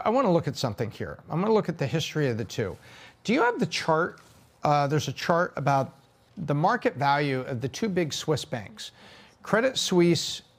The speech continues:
is the black, and U B S Group is the red.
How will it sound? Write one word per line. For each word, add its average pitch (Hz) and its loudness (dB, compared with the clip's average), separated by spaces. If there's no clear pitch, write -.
is 143 0
the 120 -4
black, 160 -2
and 139 0
U 196 2
B 202 2
S 170 2
Group 151 2
is 135 -2
the 127 -4
red. 120 -2